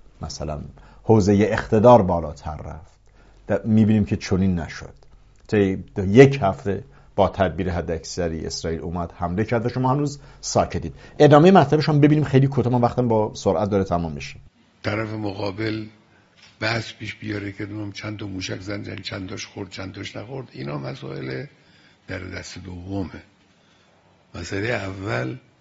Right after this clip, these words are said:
Speaker 2: ظهور قدرت،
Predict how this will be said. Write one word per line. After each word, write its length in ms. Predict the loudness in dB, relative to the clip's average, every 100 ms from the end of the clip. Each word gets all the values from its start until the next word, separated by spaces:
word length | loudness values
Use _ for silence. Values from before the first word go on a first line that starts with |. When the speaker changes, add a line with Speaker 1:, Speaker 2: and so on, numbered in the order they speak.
| _ _ _ _ _ _ -16 -8
Speaker 2:
ظهور 840 | -8 -6 -4 -2 0 0 0 -6 -12 _ _ _ -12
قدرت، 640 | -8 -6 -4 -4 -4 -6